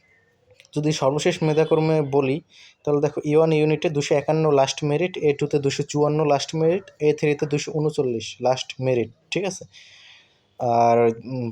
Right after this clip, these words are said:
ফাঁকা আছে এ থ্রিতে তোমার চারটি, একশো তিয়াত্তর জন ভর্তি হয়ে গেছে। দেখো, বি ওয়ানে লাস্ট মেরিট তিনশো পঁচানব্বই, বি টুতে লাস্ট মেরিট চারশো চব্বিশ, বি থ্রিতে লাস্ট মেরিট চারশো পাঁচ। তো বি ওয়ানে ফাঁকা আছে ছয়টি, বি টুতে আছে আঠারোটি, বি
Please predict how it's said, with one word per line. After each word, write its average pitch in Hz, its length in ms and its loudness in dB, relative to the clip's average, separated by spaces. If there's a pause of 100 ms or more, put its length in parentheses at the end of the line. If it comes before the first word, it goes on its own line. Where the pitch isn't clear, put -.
(120)
ফাঁকা 127 300 -2
আছে 156 180 0
এ 151 120 4
থ্রিতে 151 300 0
তোমার 151 280 -2
চারটি, - 360 -2 (100)
একশো 120 240 -4
তিয়াত্তর 151 460 -4
জন 180 140 0
ভর্তি 127 340 -2
হয়ে 127 140 2
গেছে। 107 240 -6
দেখো, 143 160 -2 (100)
বি 131 160 -2
ওয়ানে 147 220 2 (120)
লাস্ট 135 220 0
মেরিট 147 300 0
তিনশো 143 300 -2
পঁচানব্বই, 143 520 0
বি 131 100 -2
টুতে 143 320 -4
লাস্ট 135 320 -2
মেরিট 147 240 0 (120)
চারশো 135 340 -2
চব্বিশ, 143 400 -2 (560)
বি 143 120 -2
থ্রিতে 151 380 0
লাস্ট 139 240 -2
মেরিট 151 260 -2
চারশো 139 320 -2
পাঁচ। 131 240 2 (440)
তো 143 120 0
বি 127 160 -4
ওয়ানে 151 260 2
ফাঁকা 143 220 -2
আছে 147 120 -4 (100)
ছয়টি, 135 300 2
বি 135 240 -2
টুতে 147 340 0
আছে 151 120 0 (120)
আঠারোটি, 147 380 0 (140)
বি 143 100 -2